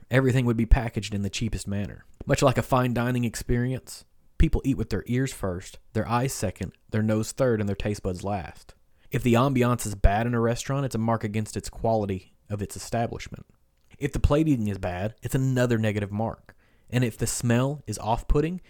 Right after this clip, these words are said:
you may never even taste the food. Finally, you get to enjoy the fruits of someone's labor.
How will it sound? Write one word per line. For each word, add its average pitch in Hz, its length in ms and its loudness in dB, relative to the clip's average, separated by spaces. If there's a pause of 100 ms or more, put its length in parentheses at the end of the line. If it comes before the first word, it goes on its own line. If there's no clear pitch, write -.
(140)
you 170 120 -2
may 143 140 2
never 123 260 0
even 135 220 -2
taste 151 320 -6
the 101 80 -4
food. - 320 -10 (540)
Finally, 139 480 0
you 110 100 4
get 117 140 -2
to 110 80 4
enjoy 110 340 2
the 110 80 2
fruits 143 360 0
of 98 100 -4
someone's 107 400 0
labor. 110 400 -4